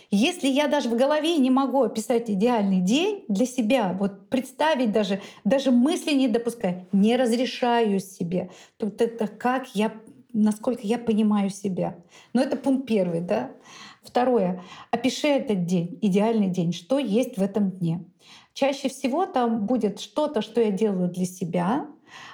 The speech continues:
что-то, что я делаю для других — и что-то, что я делаю для комфорта, для вот, вот этого баланса. Разные варианты могут быть. И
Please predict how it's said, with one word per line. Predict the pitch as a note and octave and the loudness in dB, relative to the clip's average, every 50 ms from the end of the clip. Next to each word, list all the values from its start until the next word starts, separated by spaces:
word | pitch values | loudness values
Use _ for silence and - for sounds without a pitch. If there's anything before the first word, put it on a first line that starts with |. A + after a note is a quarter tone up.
| - | -18
что-то, | - - - D4+ D#4 D4+ - C4 A3+ | -16 -8 -6 -4 -4 -2 0 -2 -2
что | F#3 - - - B3 | -2 -4 -2 0 2
я | A#3 G#3+ G3 | 2 2 2
делаю | F#3+ G#3+ A3+ G#3 F#3+ F#3 F#3 F3+ | 2 2 2 2 2 0 0 0
для | F#3 F#3+ G3 G#3 G3+ F3+ E3 D#3+ | 0 0 0 2 2 0 0 -2
других — | E3+ E3+ F3+ F3+ F3 - C#4+ F#4 G#4 - - - - _ - - - - _ _ | -2 -2 -2 -2 -2 -2 -2 -2 -2 -2 -6 -14 -20 _ -20 -20 -20 -20 _ _
и | - C#4+ C#4+ C#4+ C#4 B3+ | 0 0 2 2 0 0
что-то, | - - - D4 D4+ D4+ C#4 A#3+ A#3 | -2 -4 -4 -4 -2 -2 -2 -4 -4
что | A#3+ - - B3+ C4 | -4 -4 -2 -2 0
я | A#3 A3 G#3 G3+ | 0 0 0 0
делаю | F#3 F#3 A3+ B3+ C4 A3+ A3 G3+ G3 F#3+ F#3+ | 0 0 0 2 2 2 0 0 0 -2 -4
для | F#3 F3 F#3 G3 G#3 A3 G#3+ G3+ | -4 -4 -2 -2 0 0 -2 -2
комфорта, | - - G3+ G3+ G3+ - D4 D4+ - - G#3+ F#3 | -2 -2 -2 -2 -2 -2 -4 -4 -4 -4 -4 -2
для | F3 F3 F#3+ A3+ A3+ | -2 0 0 0 0
вот, | G3 F3+ F3+ - - | 0 -2 -6 -6 -6
вот | G3 F#3 - | -6 -4 -4
этого | G#3 G3 - F#3 F3+ F3+ | -4 -4 -2 -2 -2 -2
баланса. | F3+ G3 G#3 G3+ F#3 F3+ F3+ F3+ - - F#3 - - - - _ _ _ _ _ _ _ _ - | 0 -2 -2 0 0 -2 -2 -4 -6 -10 -16 -16 -18 -20 -20 _ _ _ _ _ _ _ _ -4
Разные | G3 G#3 B3 D4 D#4+ D4 G#3 - G#3+ G3+ - | 0 0 2 2 2 0 0 0 0 0 0
варианты | G3+ F#3+ F#3+ F3+ F3+ F3+ - - | 0 0 2 2 2 2 0 0
могут | F#3 F3+ F3+ F3 F3+ E3+ E3+ | 0 0 0 0 -2 -4 -6
быть. | F3 - D#3+ E3+ - - - - - - - - - - - | -6 -6 -8 -8 -10 -14 -20 -20 -20 -20 -20 -20 -12 -4 0
И | B3+ B3+ C4+ C4+ C4+ | 0 2 2 0 0